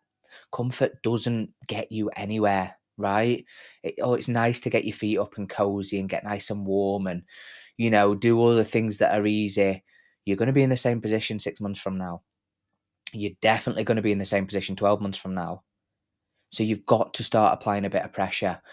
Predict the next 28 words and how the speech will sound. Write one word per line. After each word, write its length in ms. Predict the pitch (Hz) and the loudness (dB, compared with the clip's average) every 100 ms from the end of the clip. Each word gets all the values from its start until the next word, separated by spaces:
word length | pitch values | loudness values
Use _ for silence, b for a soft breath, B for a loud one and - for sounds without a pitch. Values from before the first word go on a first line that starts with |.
| B B _ | B B _
Get 160 | 110 - | -4 -2
out 240 | 110 110 | -2 -2
that 160 | 110 - | -2 -2
comfort 300 | 110 110 - | -4 -2 0
zone. 180 | 113 113 | 2 6
Even 320 | 147 160 165 | 8 8 6
if 160 | 156 151 | 4 2
you're 180 | 143 - | 2 4
just 420 | 151 170 - 160 | 6 6 4 2
outside 520 | 156 - 139 127 120 | 2 4 4 6 6
of 120 | 104 | 4
it, 200 | 104 92 B B B _ | 4 2 B B B _
that's 260 | 113 120 - | 2 2 0
gonna 200 | 127 117 | -2 0
move 240 | 110 107 | 0 -2
you 100 | 104 | -4
forward, 560 | - 101 104 101 90 - b b b b | -4 0 2 2 0 -6 b b b b
right? 360 | 92 92 104 - | -2 0 0 -2
Rather 420 | 110 107 113 117 110 | 0 6 6 6 4
than 140 | 107 | -2
staying 320 | - 104 98 - | 0 -2 0 2
in 140 | 160 | 4
it 280 | 120 98 - _ _ | 4 0 -4 _ _
and 160 | 104 101 | -8 -6
wondering 280 | 101 101 98 | -4 -2 0
why 160 | 95 | 0
nothing's 360 | 92 87 95 98 | -2 -6 -10 -6
changing, 580 | - 113 110 95 85 | 0 0 0 -6 -8